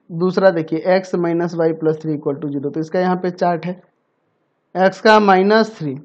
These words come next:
वाई का ज़ीरो, माइनस थ्री ज़ीरो।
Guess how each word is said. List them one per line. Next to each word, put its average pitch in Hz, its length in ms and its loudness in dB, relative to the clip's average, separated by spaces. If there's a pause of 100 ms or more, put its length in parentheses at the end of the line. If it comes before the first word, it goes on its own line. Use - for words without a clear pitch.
(200)
वाई 156 300 0
का 151 160 -4
ज़ीरो, 143 440 -14 (2000)
माइनस 160 480 -4
थ्री 147 300 -6
ज़ीरो। 131 360 -12